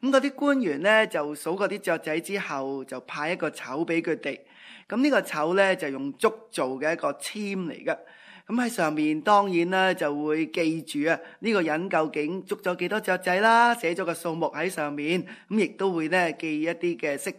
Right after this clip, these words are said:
當嘅符號嘅。咁而呢個牌呢，啲人民攞住呢，就可以去領取一啲酬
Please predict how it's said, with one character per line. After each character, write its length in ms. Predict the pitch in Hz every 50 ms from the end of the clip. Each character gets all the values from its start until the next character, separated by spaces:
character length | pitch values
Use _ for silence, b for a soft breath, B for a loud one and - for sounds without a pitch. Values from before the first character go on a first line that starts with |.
| _
當 180 | - - 143 143
嘅 100 | 151 151
符 300 | 147 - - 143 113 123
號 220 | - - - 147
嘅。 340 | 135 135 139 139 147 175 175 - B B B B B B B
咁 80 | - 214
而 300 | 247 247 196 151 143 147
呢 140 | 190 247 254
個 300 | - 208 185 180 180 180 180 -
牌 340 | - - 139 139 151 165 185
呢， 260 | 208 208 202 202 196
啲 220 | 190 190 185 -
人 140 | 151 135 120
民 80 | 131 135 135 127 127
攞 220 | 135 147 147 170 190
住 160 | 180 - 165
呢， 180 | 160 175 190 185
就 160 | 185 151 143
可 220 | 139 156 170 185
以 100 | 190 170
去 80 | 165 170
領 580 | 160 160 156 160 160 160 147 139 156 165 175
取 220 | 175 - 180 170 175
一 220 | 190 196 202 202
啲 20 | 196
酬 220 | - 170 147 123